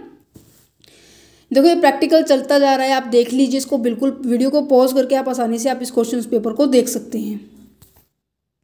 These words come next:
बहुत ही आसान paper आया हुआ है। अब बढ़ते हैं हमारे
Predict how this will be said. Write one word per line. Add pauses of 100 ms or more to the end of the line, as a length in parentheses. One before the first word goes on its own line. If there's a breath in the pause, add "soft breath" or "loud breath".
(840)
बहुत
ही
आसान
paper
आया
हुआ
है। (1900)
अब
बढ़ते
हैं
हमारे